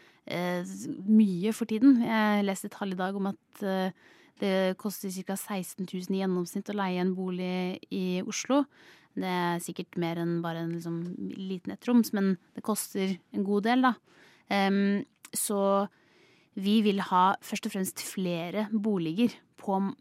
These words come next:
eh, utleiemarkedet. For jo flere boliger, jo, jo mindre konkurranse mellom de som faktisk vil leie bolig, og, og dermed kan man også senke prisene for, for bolig. Så, eh, og så mener vi da at når man skal bygge flere boliger, så er det bra med studentboliger, for de er jo,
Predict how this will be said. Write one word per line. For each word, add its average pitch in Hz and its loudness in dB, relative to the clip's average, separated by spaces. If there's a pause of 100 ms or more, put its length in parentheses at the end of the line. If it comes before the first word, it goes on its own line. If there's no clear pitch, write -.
(120)
eh, 190 -2
utleiemarkedet. 185 -2
For - -6
jo 196 -2
flere 190 -4
boliger, 196 2
jo, 220 4 (260)
jo 208 2
mindre 190 2
konkurranse 185 0
mellom 185 2
de 185 0
som 190 -6
faktisk 180 -8
vil 190 -4
leie 180 0
bolig, 196 0
og, 208 4 (120)
og 214 -6 (180)
dermed 175 -2
kan 190 -6
man 185 0
også 175 -6
senke 185 -4
prisene 180 -6
for, 180 -6 (200)
for 185 -6
bolig. 175 -6 (640)
Så, 208 2 (240)
eh, 175 0
og 226 4
så - -2
mener 202 4
vi 180 2
da 185 4
at - -8 (300)
når 202 0
man 202 2
skal 208 -4
bygge 196 -2
flere 185 -4
boliger, 196 -2
så 220 -4
er 220 -2
det 208 -2
bra 175 0
med 180 -2
studentboliger, 196 -2
for - -6
de 190 -4
er 170 -2
jo, 190 0